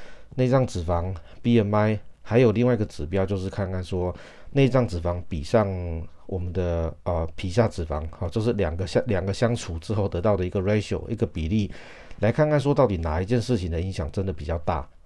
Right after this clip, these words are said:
好，那这边研究结果是告诉我们说，那个皮下脂肪的部分哦，看起来跟死亡的是没有什么相关的。好，皮下脂肪比较多的病人哦，其实他们在统计的那个趋势看起来，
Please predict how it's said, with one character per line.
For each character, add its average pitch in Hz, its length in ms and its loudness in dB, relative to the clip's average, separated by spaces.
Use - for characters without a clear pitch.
好， 87 160 -2
那 147 120 8
这 151 100 2
边 147 140 4
研 120 180 4
究 127 140 2
结 104 160 2
果 85 180 -2
是 - 140 -6
告 101 200 2
诉 95 160 -2
我 82 40 -2
们 82 160 -4
说， 95 340 0
那 123 120 2
个 95 440 4
皮 131 160 4
下 160 220 8
脂 107 180 -2
肪 92 140 -2
的 104 100 0
部 120 160 4
分 101 180 4
哦， 76 200 -2
看 143 180 4
起 90 140 0
来 82 260 2
跟 123 180 4
死 - 200 -6
亡 82 220 -2
的 80 260 0
是 - 240 -4
没 123 140 6
有 113 60 4
什 101 120 -4
么 92 80 -2
相 92 220 -4
关 87 200 -2
的。 76 140 -4
好， 107 140 0
皮 123 180 2
下 175 140 6
脂 107 180 0
肪 98 360 0
比 104 80 -4
较 123 160 8
多 123 200 4
的 107 100 4
病 107 240 0
人 80 180 -2
哦， 82 240 -2
其 120 160 0
实 104 80 -2
他 110 140 4
们 120 60 2
在 110 100 6
统 85 200 -4
计 98 140 0
的 92 80 0
那 98 100 -2
个 98 80 0
趋 - 220 -6
势 101 120 -6
看 95 220 0
起 90 120 -6
来， 76 180 -2